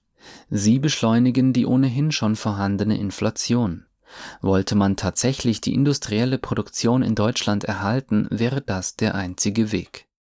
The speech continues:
Aber darüber wird nicht einmal geredet. Man kann sich das im Moment noch leisten, weil das wirkliche Ausmaß der Kostensteigerungen erst schrittweise sichtbar wird.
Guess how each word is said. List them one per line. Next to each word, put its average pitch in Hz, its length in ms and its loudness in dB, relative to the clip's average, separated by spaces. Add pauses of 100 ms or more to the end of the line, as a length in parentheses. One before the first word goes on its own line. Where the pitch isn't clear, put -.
(140)
Aber 107 220 0
darüber 120 540 0
wird 123 160 -2
nicht 104 200 0
einmal 104 320 0
geredet. 113 680 -6 (400)
Man 110 200 4
kann 127 220 2
sich 151 160 -2
das 127 200 -2
im 123 60 2
Moment 113 360 4
noch 123 180 -2
leisten, 110 540 -2
weil 95 180 0
das 87 300 -4
wirkliche 131 480 0
Ausmaß 104 600 0
der 95 120 -4
Kostensteigerungen 110 1040 0
erst - 300 -4
schrittweise 113 580 -2
sichtbar 87 480 -6
wird. - 320 -10